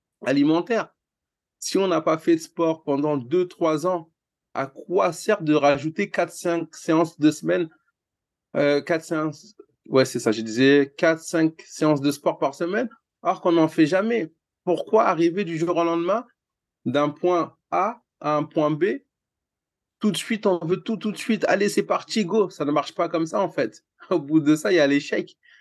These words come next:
Donc, je m'assure, pas à pas, de reprogrammer leur logiciel et ensuite passer, tout à l'heure, j'avais passé de niveau.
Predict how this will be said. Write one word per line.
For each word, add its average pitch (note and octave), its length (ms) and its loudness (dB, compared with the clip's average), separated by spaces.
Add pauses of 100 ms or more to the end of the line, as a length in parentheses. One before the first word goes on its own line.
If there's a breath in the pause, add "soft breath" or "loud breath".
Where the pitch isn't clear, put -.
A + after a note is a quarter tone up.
(220 soft breath)
Donc, E3+ 240 2
je D#3+ 140 6
m'assure, D#3+ 840 0 (1400)
pas E3+ 240 -2
à D#3 160 0
pas, G3 480 -2 (800)
de A#2 160 0
reprogrammer E3+ 1080 0
leur D3+ 220 -4
logiciel D#3 840 -4 (300)
et E3 100 -2
ensuite D#3 600 -4 (680)
passer, D#3 460 2
tout - 160 -6
à D3+ 80 2
l'heure, D#3+ 160 2
j'avais D3 160 2
passé C#3+ 340 0
de C#3+ 140 2
niveau. F3 600 -2